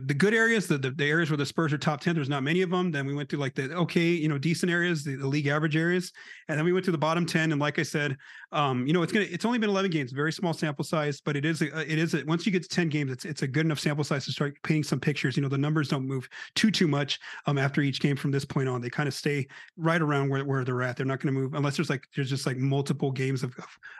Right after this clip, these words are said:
of a, um, one stat just increasing or, or decreasing. Will, will, will some averages start to finally, finally dip a lot? Um, and so, you know, we'll see what happens with the Spurs. I know that right now, you know, one thing that's, it's just reminding a lot of fans of when I check my mentions on Twitter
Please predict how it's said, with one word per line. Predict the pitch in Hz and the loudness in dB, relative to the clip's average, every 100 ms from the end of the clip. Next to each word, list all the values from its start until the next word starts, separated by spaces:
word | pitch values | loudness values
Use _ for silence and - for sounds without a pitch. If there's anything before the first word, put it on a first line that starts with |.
| - | -4
of | 135 | -2
a, | 131 139 | 0 0
um, | 127 | 2
one | 131 | 2
stat | 131 147 135 | 0 0 0
just | 135 131 | -2 -2
increasing | 139 - 139 - 135 | -2 0 -2 0 -2
or, | 123 135 | -2 -2
or | |
decreasing. | 131 139 135 131 - 131 - - - | 0 0 0 -2 0 -4 -6 -10 -4
Will, | 151 135 135 | 0 0 2
will, | 147 127 - | 0 0 0
will | 139 | -2
some | 117 147 | 0 0
averages | 135 127 131 131 | 0 0 -2 -2
start | - | -4
to | 131 135 | -4 -4
finally, | - 131 127 - | -2 -2 -4 -8
finally | - - 139 127 | -8 -2 0 0
dip | 120 139 135 | 0 0 0
a | |
lot? | 131 131 - - - - - - | 0 -2 -6 -14 -12 -14 -6 0
Um, | 151 139 | 2 4
and | 226 | 2
so, | - 180 | 4 4
you | 202 | 6
know, | 190 | 4
we'll | 175 156 170 | 2 2 2
see | 233 | 2
what | 214 | 2
happens | 208 190 | 2 0
with | 190 | -2
the | 151 | -2
Spurs. | - 190 160 | 0 0 2
I | 151 | 2
know | 160 | 2
that | 156 | 0
right | 143 143 | 0 0
now, | 147 170 | 0 2
you | 170 | 2
know, | 151 139 | 0 -2
one | 143 143 | -2 -2
thing | 156 | 0
that's, | 143 131 | -2 -4
it's | - 135 | -8 -6
just | 143 156 | -4 -2
reminding | 143 143 151 147 139 - - | 0 2 0 0 -4 -10 -6
a | 143 | 0
lot | 143 | 2
of | 135 | 2
fans | - 190 170 | 2 2 2
of | 143 | 2
when | 147 | 0
I | 139 | 0
check | 160 156 | 0 0
my | 139 | 0
mentions | 147 156 139 | 0 -2 -2
on | 127 | -2
Twitter | - 180 165 | 0 0 0